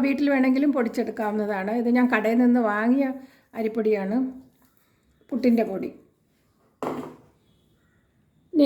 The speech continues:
ഇതിലേക്ക് ഉപ്പ് വേണമല്ലോ. ഉപ്പ് ഒരു കാൽ, കാൽ ടേബിൾ സ്പൂണാണ് ഇട്ടേക്കുന്നത്. വെള്ളം ഇപ്പം നനയ്ക്കണ്ട, നമുക്കിത് കുഴച്ച് കൊടുക്കാം.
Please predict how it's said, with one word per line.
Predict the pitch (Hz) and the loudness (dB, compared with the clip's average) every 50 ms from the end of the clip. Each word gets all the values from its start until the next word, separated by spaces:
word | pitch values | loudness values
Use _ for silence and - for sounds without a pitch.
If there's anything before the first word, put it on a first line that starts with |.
| 277 | 6
ഇതിലേക്ക് | 247 294 277 277 240 247 254 262 269 269 | 6 6 6 6 4 4 2 2 2 2
ഉപ്പ് | 269 247 262 320 311 | 0 0 -2 0 2
വേണമല്ലോ. | 269 233 214 214 214 208 214 214 208 214 | 2 2 2 2 0 0 0 0 0 0
ഉപ്പ് | 214 - - 254 269 269 247 254 | -2 0 0 0 0 2 0 0
ഒരു | 254 262 254 - 247 | 0 -2 -2 -2 0
കാൽ, | 220 214 226 262 330 359 - - - - _ _ _ _ _ _ _ _ _ _ _ _ _ _ _ _ _ _ _ _ _ _ _ - | 2 2 2 2 0 -2 -6 -12 -20 -20 _ _ _ _ _ _ _ _ _ _ _ _ _ _ _ _ _ _ _ _ _ _ _ -4
കാൽ | 294 269 269 262 247 254 | 0 2 2 4 4 4
ടേബിൾ | 240 226 220 220 233 233 | 4 2 4 2 0 0
സ്പൂണാണ് | - - 247 220 202 196 190 190 202 196 | 0 -2 0 0 0 0 0 -2 -4 -4
ഇട്ടേക്കുന്നത്. | - 185 180 - 180 180 175 175 175 185 214 247 262 247 254 - - - _ _ _ _ _ _ _ _ - - - - _ _ - _ _ - - - - 277 | -4 -6 -8 -8 -8 -10 -8 -8 -6 -4 -4 -4 -4 -6 -8 -14 -16 -20 _ _ _ _ _ _ _ _ -20 -20 -20 -20 _ _ -20 _ _ -20 -20 -12 -4 0
വെള്ളം | 262 262 269 294 285 | 2 4 4 4 2
ഇപ്പം | - 285 262 247 | 2 2 2 4
നനയ്ക്കണ്ട, | 247 233 233 226 226 220 202 208 240 254 | 4 4 2 2 0 0 -2 0 0 2
നമുക്കിത് | 254 247 240 247 240 247 254 277 - | 2 2 0 0 0 -2 -2 -2 -2
കുഴച്ച് | 254 233 233 226 - 247 | -4 -2 -2 -2 -2 -2
കൊടുക്കാം. | 214 - - - - - | -4 -4 -4 -6 -8 -10